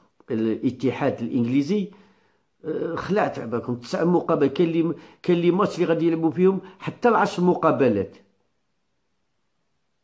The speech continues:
خاطش على فيها كأس الم-، كأس ال-،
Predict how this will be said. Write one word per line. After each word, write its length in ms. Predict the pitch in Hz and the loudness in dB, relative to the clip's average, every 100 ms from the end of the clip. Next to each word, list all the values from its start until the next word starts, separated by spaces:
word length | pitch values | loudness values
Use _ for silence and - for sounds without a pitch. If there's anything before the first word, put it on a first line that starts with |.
| _ _ _ _ _ _ _ _ _ _ _ _ - | _ _ _ _ _ _ _ _ _ _ _ _ -18
خاطش 220 | 110 120 | -12 -8
على 200 | 123 127 | -2 -2
فيها 260 | - 117 113 | 0 -2 -2
كأس 320 | - - - | -4 -10 -4
الم-، 300 | 117 113 113 - | -2 0 -2 -6
كأس 280 | - - | -12 -8
ال-، 220 | 120 117 | -4 -4